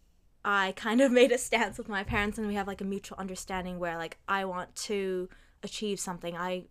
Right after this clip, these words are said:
I have my own kind of motivation. I'm intrinsically motivated, so I don't need that extra pressure. If anything, like, I told <laughs> my parents, I was like, "If you, like,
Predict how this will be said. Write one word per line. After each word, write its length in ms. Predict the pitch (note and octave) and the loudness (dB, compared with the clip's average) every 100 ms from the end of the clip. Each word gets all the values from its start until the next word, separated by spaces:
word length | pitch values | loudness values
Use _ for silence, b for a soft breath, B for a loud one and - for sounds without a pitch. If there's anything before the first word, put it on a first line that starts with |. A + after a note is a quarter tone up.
| _ | _
I 100 | G3 | -2
have 200 | G3+ F#3+ - - _ | 0 -2 -4 -20 _
my 180 | G3+ F#3 | -8 -6
own 320 | F#3 F#3 F3+ | -4 -4 -6
kind 180 | F3+ F#3 | -8 -8
of 80 | F3 | -8
motivation. 580 | F3 E3+ G3 G#3+ A3 G#3 | -6 -4 0 0 0 -2
I'm 140 | F#3 | -2
intrinsically 840 | - G3 F#3+ F3+ D3+ - - E3+ E3+ | -6 -8 -8 -8 -10 -14 -12 -10 -6
motivated, 600 | F3 G3 F#3 E3 D#3+ E3 | -2 -2 -2 -6 -6 -6
so 120 | F#3+ | -6
I 40 | F3 | -6
don't 360 | F#3 F3+ - B B B B B B | -4 -6 -8 B B B B B B
need 260 | G#3 G3 F#3 | -6 -4 -4
that 140 | F#3+ - | -6 -8
extra 220 | - G3 | -10 -12
pressure. 540 | - F#3+ F3+ G3 F3+ - | -8 -8 -6 -4 -4 -2
If 180 | A3 A3 | -4 -2
anything, 460 | G#3 G3+ F#3 F#3 F3+ | -2 -2 -4 -8 -6
like, 220 | E3+ - | -8 -8
I 120 | F#3 | -8
told 240 | F#3 G3+ F#3+ | -8 -8 -6
<laughs> 20 | |
my 60 | F#3+ | -6
parents, 300 | G3 F3+ G3+ | -8 -10 -10
I 80 | F3 | -10
was 120 | F3+ | -6
like, 200 | F3 B B B B B - | -8 B B B B B -4
"If 220 | A3+ A3 | -2 -2
you, 400 | A3 G#3 G3+ F#3+ - | 0 2 2 0 -2
like, 240 | F#3 | -4